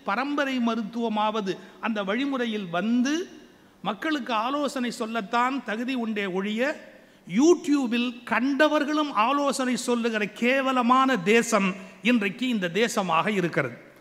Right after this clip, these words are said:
மருத்துவத்துறையில் ஆலோசனை சொல்லுவதற்கு ஒரு அடிப்படை தகுதி வேணும். சார், ஒருத்தன் ஏஞ்சான் காலையில நாலு லிட்டர் தண்ணி குடின்றான், நாசமா போறதுக்கு நல்ல வழி அது. கிட்னி என்ன ஆகும் சார்? ஒருத்தன் கிட்னி எப்படி இருக்குன்னு யாராவது டெஸ்ட் பண்ணானா?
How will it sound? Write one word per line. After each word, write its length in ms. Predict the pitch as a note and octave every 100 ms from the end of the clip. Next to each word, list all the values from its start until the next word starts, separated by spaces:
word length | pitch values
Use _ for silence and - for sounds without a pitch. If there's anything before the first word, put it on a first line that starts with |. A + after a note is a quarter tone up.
| - _ _ _ _ _
மருத்துவத்துறையில் 800 | F3+ C4 D#4 F4 E4 B3 C#4 C4
ஆலோசனை 560 | A3 G#3+ D4 D4+ C4 B3+
சொல்லுவதற்கு 640 | B3 A#3 A#3 G#3 G3 E4
ஒரு 140 | D4 A#3+
அடிப்படை 560 | G3+ C#4+ D4 D4 A#3+
தகுதி 380 | - C#4 E4 E4+
வேணும். 300 | A3 D3+ A2 - - - _ _ _ _ _ _ _ _
சார், 580 | - A3 A3 E3+ C#4 D4+
ஒருத்தன் 300 | A3 - C4+
ஏஞ்சான் 380 | C#4+ D#4 D#4 D4
காலையில 420 | A#3 A#3+ C4 C4+
நாலு 380 | B3 G#3+ C4+ C4
லிட்டர் 200 | G#3+ A3+
தண்ணி 220 | A3+ C4
குடின்றான், 540 | A#3+ G#3+ A3+ G#3 F#3 D#3+ -
நாசமா 360 | A#3 A#3+ D4 C4
போறதுக்கு 200 | A3+ G#3
நல்ல 320 | A#3+ G#3 A3
வழி 260 | G#3 G3 G3+
அது. 420 | E3 C#3 - - - - - - - - - - - - - - _
கிட்னி 340 | C#4 D4+ F#4+ E4
என்ன 220 | C#4 D#4+
ஆகும் 200 | D4+ G3+
சார்? 200 | A3 D4
ஒருத்தன் 300 | B3+ G3 G#3
கிட்னி 300 | B3+ C#4 F4+
எப்படி 280 | B3 B3+ D#4
இருக்குன்னு 320 | B3 C4 C4+
யாராவது 240 | B3 C4
டெஸ்ட் 240 | B3 A#3 D4+
பண்ணானா? 500 | A#3 F#3 C#3 E3+